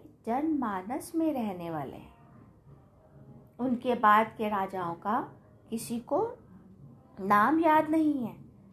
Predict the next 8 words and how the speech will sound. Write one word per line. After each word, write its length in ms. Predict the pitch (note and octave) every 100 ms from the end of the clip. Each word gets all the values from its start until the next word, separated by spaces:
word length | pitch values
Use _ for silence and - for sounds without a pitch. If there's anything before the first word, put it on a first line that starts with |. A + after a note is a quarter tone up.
| - -
राजा 340 | G3 G3+ G#3
का 180 | A3+ A#3+
महल 340 | A#3+ A3+ B3+ F4 - - - -
समय 380 | - A#3 A3+ A#3+
ने 180 | C#4+ G4
ढहा 380 | B3+ A#3 A3 C4+
दिया 280 | D#4+ D4
है, 200 | A3+ F#3